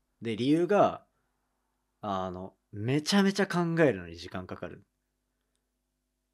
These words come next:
本当に丁寧にアンケート結果を、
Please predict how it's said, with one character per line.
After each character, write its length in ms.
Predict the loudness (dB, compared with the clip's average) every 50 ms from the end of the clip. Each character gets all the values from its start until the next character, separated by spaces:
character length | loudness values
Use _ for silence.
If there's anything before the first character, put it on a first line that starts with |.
| _ _
本 180 | -2 0 0 2
当 160 | 6 6 6
に 120 | 6 6 4
丁 220 | 4 4 4 4
寧 260 | 0 -4 -6 -8 -10
に 80 | -12 -14 -10
ア 140 | -8 -8 -8
ン 60 | -6
ケ 140 | -8 -8 -10
ー 20 |
ト 140 | -8 -12 -14
結 220 | _ -14 -14 -14 _
果 140 | -12 -10 -10
を、 160 | -10 -12 -16